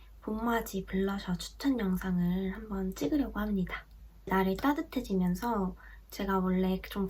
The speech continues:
가을가을 느낌의 블러셔를 되게 많이 사용을 했었는데 지금은 조금 화사하고 밝은 컬러의 블러셔들을 많이 써요. 그래서 날이 따뜻해진 겸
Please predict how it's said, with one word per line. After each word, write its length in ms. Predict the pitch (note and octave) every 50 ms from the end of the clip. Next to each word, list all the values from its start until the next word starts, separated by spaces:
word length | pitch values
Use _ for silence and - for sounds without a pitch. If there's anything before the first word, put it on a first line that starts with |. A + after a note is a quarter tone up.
| -
가을가을 760 | - - - F#3+ G3+ G#3+ A3+ A#3 A#3 A#3 A3 G#3 G3+ G3 F#3+
느낌의 840 | F3+ F3 E3+ E3+ - - - - G3 F#3+ F#3+ F#3 F#3 F3 E3+ E3+ E3+
블러셔를 560 | E3+ - F#3+ F#3+ F#3+ G3 G3 G3 F#3 - F3 E3+
되게 300 | - F#3+ F#3+ G3+ G#3+ G3
많이 260 | F3+ E3+ E3+ E3+ E3+
사용을 380 | E3+ G#3+ A3 A3 G3+ G3+ G#3
했었는데 840 | G#3+ - - - A3+ G#3+ F#3+ E3+ F3 F#3+ G#3+ G#3+ G#3 F#3+ F3 F3 F3 - - - - - - -
지금은 600 | - - A3+ A3 A3+ B3 A#3+ A#3 A3 G#3 G3+ G3+
조금 920 | - G#3+ A3 - - - - G3+ G3 G3 G3+ G3+ G3 F#3+ F3+ F3 F3+ - - - - -
화사하고 640 | - - D4 D4 - F4 E4 C#4+ C4+ - G#3+ G#3 -
밝은 420 | - - F#3+ G3 G3 G#3+ A#3+ C4 -
컬러의 840 | - B3 A#3 A3 G#3 G3+ F#3+ F#3 F3+ F3+ F3+ F3 F3 F3 F3+ F3+ -
블러셔들을 580 | - F#3+ G3 G3 G3 F#3+ F#3+ F3+ - F3 E3+
많이 240 | E3+ E3+ E3+ E3+ F3
써요. 680 | F3 - - C4 C4 - G3 G3+ G#3 G#3+ G3+ F#3 F3+ - - - - - - - -
그래서 480 | - - F#3+ F#3 - B3+ D4 E4 E4+ -
날이 280 | - G3 F#3+ F#3+ F#3+ F#3+
따뜻해진 540 | - C4+ C#4 D#4+ D#4 - C#4+ C4+ A#3 G#3+ G3
겸 280 | F#3 F3 E3 D#3+ E3